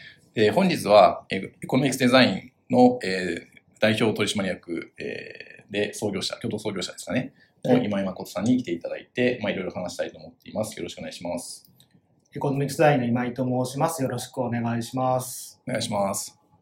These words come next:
Speaker 1: で、まあ、今回ちょっと初回なんですけれども、ちょっと若干なんでこんなことを始めたのかという話をさせていただければと思うんですけども、
Speaker 2: はい。
Speaker 1: あの、そうですね。えっと、まあ、ニュースピックス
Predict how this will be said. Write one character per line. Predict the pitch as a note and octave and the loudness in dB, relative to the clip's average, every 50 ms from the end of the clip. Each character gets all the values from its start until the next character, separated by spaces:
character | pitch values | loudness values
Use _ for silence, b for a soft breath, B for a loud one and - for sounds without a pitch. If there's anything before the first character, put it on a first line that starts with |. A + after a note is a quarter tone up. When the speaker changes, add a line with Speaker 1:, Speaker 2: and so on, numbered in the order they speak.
| _ | _
Speaker 1:
で、 | - B3 | 2 4
ま | B3+ | 4
あ、 | B3 | 4
今 | B3 - A3 A3 | 4 4 4 6
回 | - G#2+ - | 6 4 4
ち | - | 2
ょ | - | 0
っ | - | -4
と | - | -4
初 | - A2 G#2+ | -2 -2 6
回 | - D3 D3 D3 | 10 10 10 10
な | D3+ D#3 | 8 6
ん | C#3 G#2+ | 4 2
で | F#2 | 0
す | F2+ - | -2 -6
け | - | -8
れ | - - | -12 -16
ど | - | -10
も、 | F2 G#2 G2+ - - - - - C#3+ | -8 -6 -6 -6 -8 -12 -12 -6 -4
ち | G3 | -4
ょ | |
っ | G3 | 0
と | - A2 F#2 - B B B B B B B _ - B2+ | 0 0 -2 -2 B B B B B B B _ 2 4
若 | A#2+ A#2+ - - | 4 4 4 4
干 | - D#3 D#3 D#3 - - | 6 8 8 8 6 6
な | D3 E3 | 6 8
ん | E3 A#2+ | 8 6
で | G#2+ | 4
こ | - - A2 | 4 4 4
ん | A2 | 4
な | A2+ | 4
こ | A2 G#2+ | 4 0
と | G#2+ G2+ | -2 -4
を | - | -4
始 | - F#2 - | -6 -8 -6
め | G#2+ F#2+ | -4 -2
た | G2+ G2 | -2 0
の | G2 F#2 | 0 0
か | F#2 E2+ | -2 -4
と | - - | -4 -6
い | F2+ F2+ | -8 -8
う | F2+ | -6
話 | - - F#2 F2+ - - F#2 | -6 -4 -4 -4 -4 -2 -2
を | E2+ D#2+ - - | -2 -4 -6 -6
さ | - - | -8 -8
せ | - - - | -8 -6 -6
て | - G2+ | -6 -4
い | G2 | -4
た | F#2+ | -4
だ | F#2+ | -4
け | F#2 F#2 | -4 -2
れ | G2 | -4
ば | F2+ E2+ | -4 -4
と | - F2+ | -6 -8
思 | F2+ F2 | -14 -14
う | E2+ | -14
ん | |
で | E2 - | -14 -12
す | - | -12
け | - | -10
ど | E2 E2+ | -8 -6
も、 | F2 F#2+ | -4 -2
Speaker 2:
は | F2 D#2+ | -2 -2
い。 | - B B B B B B B - | -2 B B B B B B B 0
Speaker 1:
あ | - A2+ A2 | 2 4 4
の、 | A2 A2 G#2+ G#2+ A2 A2 A2 A2 A2 G#2+ | 4 4 2 2 0 0 0 -2 -4 -6
そ | - - - | -6 -6 -6
う | B2 | -6
で | |
す | - - | -6 -8
ね。 | E2+ D#2+ - - - - _ | -10 -14 -16 -18 -20 -16 _
え | - | -12
っ | F#2 | -10
と、 | - - G2 F#2+ F#2+ F#2+ F#2+ | -8 -6 -4 -4 -4 -4 0
ま | - C#3+ | 2 4
あ、 | |
ニ | C3+ D#3+ | 6 6
ュ | G#3 | 6
ー | A3+ | 4
ス | C4 | 4
ピ | B3 D4+ | 2 0
ッ | - | 0
ク | - - | -2 -2
ス | - B2+ A2 - - E2 - - | 0 0 0 0 0 -2 -4 -8